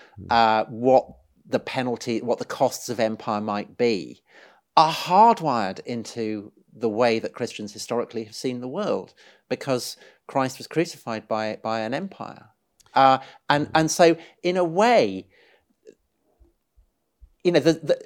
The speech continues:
Speaker 2: nothing, nothing is more expressive of the European origins of Australia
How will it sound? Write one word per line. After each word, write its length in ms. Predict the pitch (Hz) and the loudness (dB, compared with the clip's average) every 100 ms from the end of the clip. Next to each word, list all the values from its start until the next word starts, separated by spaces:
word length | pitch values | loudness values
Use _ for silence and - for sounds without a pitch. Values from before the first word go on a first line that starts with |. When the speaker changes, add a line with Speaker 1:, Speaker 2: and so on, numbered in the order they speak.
| - | -12
Speaker 2:
nothing, 560 | 180 180 226 - 226 160 | -2 2 2 2 -2 2
nothing 400 | 190 208 233 175 | 0 0 -2 -2
is 140 | 160 | 0
more 220 | 175 175 | 0 0
expressive 1000 | 165 - - - 147 214 - 170 110 - - - | 0 -2 -6 -4 -4 -2 -2 -2 -2 -4 -10 2
of 400 | 131 127 - - _ _ _ _ _ _ _ _ - | 2 2 -4 -18 _ _ _ _ _ _ _ _ -2
the 80 | |
European 640 | 127 147 156 151 - 143 123 | 4 6 8 6 2 -4 0
origins 600 | 131 185 160 123 107 101 | 0 0 -2 -4 -6 -8
of 120 | 117 | -8
Australia 920 | 113 - - 143 151 110 62 - 117 | -8 -8 -6 -4 -4 -4 -6 -8 -14